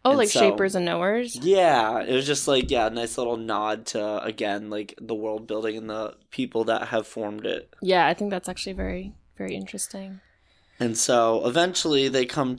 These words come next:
Speaker 2: to a conclusion that Kvothe acquires a crossbow from him for, he basically has some, like, gold wire and stuff
Speaker 1: Yeah,
Speaker 2: in
Speaker 1: they
Speaker 2: his
Speaker 1: make some kind
Speaker 2: pocket.
Speaker 1: of trade for, like, goods.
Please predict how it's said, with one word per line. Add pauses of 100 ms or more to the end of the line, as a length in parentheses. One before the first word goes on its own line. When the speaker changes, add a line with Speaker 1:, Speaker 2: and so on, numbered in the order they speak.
(100)
Speaker 2:
to
a
conclusion
that (720)
Kvothe (300)
acquires
a
crossbow
from
him
for, (280)
he
basically
has
some,
like,
gold
wire (300)
and
stuff
Speaker 1:
Yeah,
Speaker 2:
in
Speaker 1:
they
Speaker 2:
his
Speaker 1:
make
some
kind
Speaker 2:
pocket.
Speaker 1:
of
trade
for,
like,
goods.